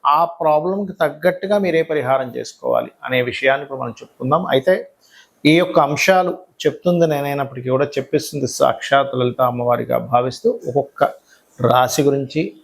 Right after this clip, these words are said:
నక్షత్రం గురించి మనం తెలుసుకుందాం. ఇక మిథున రాశి, మిథున రాశిలో ఉండే నక్షత్రాలు మృగశిర మూడు నాలుగు పాదాలు,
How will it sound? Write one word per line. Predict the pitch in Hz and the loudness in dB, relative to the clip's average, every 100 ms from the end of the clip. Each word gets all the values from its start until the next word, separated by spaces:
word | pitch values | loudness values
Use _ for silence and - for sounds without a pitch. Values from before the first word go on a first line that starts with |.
| - | -6
నక్షత్రం | 127 120 - 127 123 120 | -2 -2 -2 -2 -2 -2
గురించి | 117 127 | -4 -4
మనం | 165 135 | -4 -4
తెలుసుకుందాం. | - 104 - - 90 - - - - - - | -6 -10 -4 -4 -4 -8 -14 -14 -14 -16 2
ఇక | 139 156 131 - - | 4 4 2 0 4
మిథున | 131 131 135 156 175 | 4 4 4 4 4
రాశి, | 156 135 135 135 139 135 | 2 2 2 0 -4 -4
మిథున | 127 123 135 139 | 0 2 2 4
రాశిలో | 143 135 127 | 2 0 -6
ఉండే | 120 120 | -4 -4
నక్షత్రాలు | 117 107 - 120 117 120 165 - _ _ _ _ - | -4 -6 -6 -4 2 2 0 -6 _ _ _ _ 0
మృగశిర | 127 131 147 143 170 170 | 4 4 4 4 4 2
మూడు | 160 147 143 | 0 0 0
నాలుగు | 143 139 139 139 135 | 0 0 0 0 2
పాదాలు, | 127 127 127 170 | 2 2 0 -2